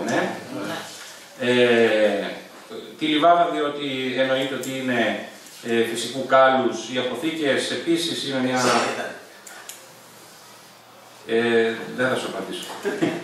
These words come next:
Λοιπόν, ε, τις αποθήκες επίσης, γιατί είναι μια ιδιαίτερη παραλία και δεν υπήρχε και ενδιαφέρον, και την, ε, την, ε, παχ-, την παχιά,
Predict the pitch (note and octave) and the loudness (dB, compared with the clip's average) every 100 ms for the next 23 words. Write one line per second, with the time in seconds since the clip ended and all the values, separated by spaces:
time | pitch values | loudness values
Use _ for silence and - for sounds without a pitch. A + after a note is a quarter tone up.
0 | - - - - - - - - - - | -10 -12 -12 -16 -16 -16 -16 -14 -12 -12
1 | - - - - - - - - G#2+ - | -12 -14 -14 -14 -14 -14 -12 -12 -10 -10
2 | - - A#2 C3 C#3 C#3+ C3+ - - - | -8 -8 0 2 4 4 4 2 -4 0
3 | C3 C3 B2+ B2 G#3+ - - E3 - F#3 | 6 6 6 4 2 0 2 2 2 -2
4 | F#3 F3+ D3+ E3+ E3+ D3+ C#3+ C#3 C#3+ C3+ | -2 0 0 2 2 0 0 -2 0 -2
5 | C3 B2+ A#2+ A#2 A#2 A2+ A#2 A#2 A2+ A#2+ | 0 0 0 0 0 0 2 2 2 0
6 | A#2 G#2+ G#2+ - - - B2+ B2 B2 - | 0 0 -2 -10 -14 -4 2 4 2 -2
7 | G#3+ A#3 A3 A3 G#3 F#3 - - - B2+ | -2 0 0 -2 -2 0 2 2 4 4
8 | - A#3 - - - - - G3 F#3 F#3 | 4 2 -2 -8 -16 -20 -4 -2 0 2
9 | F#3 F3+ E3 D#3+ D3+ D3 C#3+ C#3 C3 B2+ | 4 6 6 6 4 4 4 6 6 6
10 | B2+ B2 A#2 D3+ C#3+ C3+ B2 - - A#2+ | 2 0 -2 -2 2 2 4 2 0 -6
11 | C3 B2+ D#3+ F3 | -6 0 2 4